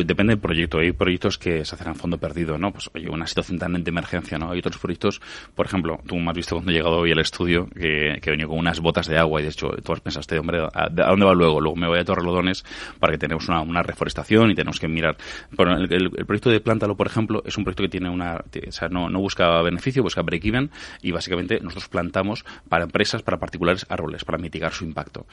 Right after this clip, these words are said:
Entonces hemos plantado más de ciento cincuenta mil árboles, ahora empezamos una reforestación de, de dos mil árboles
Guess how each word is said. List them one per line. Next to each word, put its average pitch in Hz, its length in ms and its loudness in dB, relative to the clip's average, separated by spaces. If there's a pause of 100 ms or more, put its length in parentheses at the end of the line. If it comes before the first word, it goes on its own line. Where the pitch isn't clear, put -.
(180)
Entonces - 200 -6
hemos 82 160 -8
plantado 85 220 -6
más 87 140 -6
de 85 40 -12
ciento 90 220 -2
cincuenta 85 320 -2
mil 82 120 0
árboles, 120 360 2
ahora 82 120 -4
empezamos 82 420 -8
una 85 100 -2
reforestación 80 640 -6
de, 80 140 -6
de 82 120 -4
dos 82 160 -6
mil 95 140 2
árboles 107 320 0